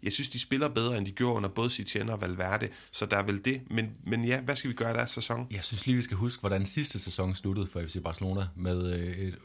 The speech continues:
Speaker 2: var det otte?
Speaker 1: Otte to.
Speaker 2: Otte to, øh, nederlag til Bayern München, øh, og Real Madrid, der bliver mestre.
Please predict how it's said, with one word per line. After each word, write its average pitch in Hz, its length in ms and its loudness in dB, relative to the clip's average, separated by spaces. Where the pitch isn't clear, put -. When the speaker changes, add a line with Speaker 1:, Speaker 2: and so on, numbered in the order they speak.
Speaker 2:
var 92 60 -2
det 95 100 -2
otte? 113 320 2
Speaker 1:
Otte 113 200 2
to. - 120 0
Speaker 2:
Otte 113 100 2
to, 113 340 2
øh, 92 300 0
nederlag 90 360 2
til 95 100 -4
Bayern 90 280 2
München, 104 320 0
øh, 90 240 0
og 90 80 -2
Real 90 100 2
Madrid, 110 400 4
der 104 60 2
bliver 92 180 0
mestre. 98 420 2